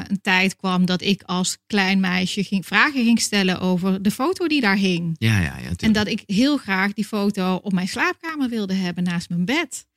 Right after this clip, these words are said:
Speaker 1: Zo van, "En wie is dat dan? En vertel daar eens over." En dat was eigenlijk het eerste dat er weer, nou, bijna over gesproken werd. Want het
Speaker 2: Ja.
Speaker 1: Eh.
Speaker 2: En, en was het uiteindelijk,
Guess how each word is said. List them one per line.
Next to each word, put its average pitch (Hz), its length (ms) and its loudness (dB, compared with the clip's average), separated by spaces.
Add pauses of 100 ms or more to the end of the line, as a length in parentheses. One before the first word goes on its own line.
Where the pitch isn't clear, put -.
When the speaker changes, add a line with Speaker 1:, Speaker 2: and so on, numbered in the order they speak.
(300)
Speaker 1:
Zo - 140 -8
van, 196 140 -4
"En 196 80 -2
wie 202 140 0
is 294 200 -6
dat 285 200 -10
dan? 180 360 -4
En 190 100 -6
vertel 269 320 -8
daar 202 240 -2
eens 190 180 -6
over." 180 360 -4
En 180 80 -4
dat 185 120 -8
was 185 160 -16
eigenlijk 185 400 -10
het - 200 -16
eerste 254 480 -4
dat 180 220 -6
er 185 180 -6
weer, - 340 -10 (140)
nou, 190 340 -6
bijna 175 380 -6
over 180 240 -8
gesproken 208 540 -6
werd. 170 380 -8
Want 180 160 -10
het - 240 -20 (200)
Speaker 2:
Ja. 98 340 0 (420)
Speaker 1:
Eh. 202 80 -16 (520)
Speaker 2:
En, 131 180 2
en 135 160 2
was 131 180 2
het 123 120 0
uiteindelijk, 127 560 2